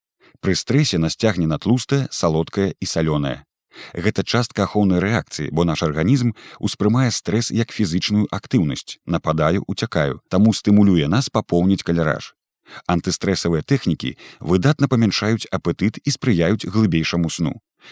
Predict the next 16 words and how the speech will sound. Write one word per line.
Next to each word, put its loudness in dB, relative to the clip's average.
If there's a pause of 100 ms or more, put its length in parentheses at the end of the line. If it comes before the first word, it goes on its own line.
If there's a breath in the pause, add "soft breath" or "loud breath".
(120)
Цягліцавае 2
паслабленне, -4 (360 loud breath)
вядзенне 4
дзённіка, -2 (240 soft breath)
глыбокае 2
раўнамернае 0
дыханне, -2 (240 loud breath)
масажны 0
кілімок 2
з -2
іголкамі, -2 (340 loud breath)
фрырайтынг, -2 (240)
йога 2 (240 soft breath)
дапамагаюць 0
палепшыць -2
самаадчуванне 0